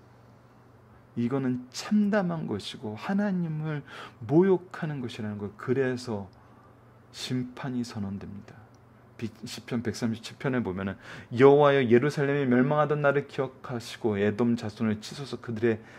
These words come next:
말이 헐어버리리라, 헐어버리리라. 그 기초까지 헐어버리리라 하셨나이다." 그래서 우리를 이렇게 만든 모든 족속들을 헐어버리시는 하나님의 심판이 되고,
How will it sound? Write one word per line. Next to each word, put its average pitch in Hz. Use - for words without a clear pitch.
말이 110
헐어버리리라, 110
헐어버리리라. 110
그 120
기초까지 113
헐어버리리라 127
하셨나이다." 110
그래서 110
우리를 113
이렇게 110
만든 98
모든 110
족속들을 95
헐어버리시는 120
하나님의 120
심판이 113
되고, 95